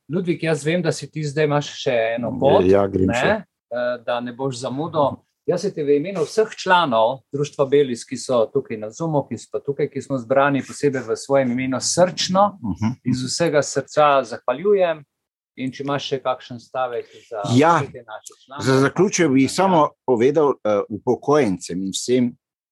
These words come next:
Speaker 2: naj si dobro pogledajo, kdo je četrtega decembra dva tisoč dvanajst sprejel zakon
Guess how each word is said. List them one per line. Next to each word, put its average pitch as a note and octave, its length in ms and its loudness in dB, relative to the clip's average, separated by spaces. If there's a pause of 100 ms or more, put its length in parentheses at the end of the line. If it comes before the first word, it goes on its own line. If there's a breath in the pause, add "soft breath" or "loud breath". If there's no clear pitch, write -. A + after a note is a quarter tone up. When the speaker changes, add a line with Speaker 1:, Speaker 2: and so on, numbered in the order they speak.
(880)
Speaker 2:
naj D#3 360 4
si G3 220 0
dobro D#3+ 360 4
pogledajo, B2 800 2
kdo A#2+ 440 2
je F3+ 320 4
četrtega D#3 880 0
decembra C#3 680 0
dva B2 400 0
tisoč D#3 760 -6 (160)
dvanajst F#2+ 800 0 (440)
sprejel C3 720 4
zakon D3 640 2